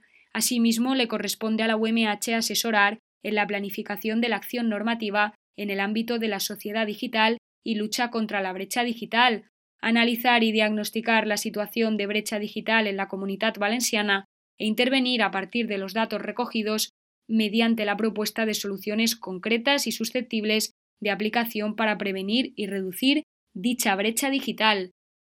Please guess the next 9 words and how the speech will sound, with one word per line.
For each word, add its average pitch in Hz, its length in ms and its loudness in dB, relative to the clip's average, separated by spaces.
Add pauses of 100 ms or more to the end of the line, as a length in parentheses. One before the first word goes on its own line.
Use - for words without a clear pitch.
(100)
Por 240 180 0
último, 233 340 -2
la 226 140 2
U 226 80 0
M 233 200 0
H 226 280 -2
asegurará 208 600 0
la 220 140 2
coordinación 220 760 -2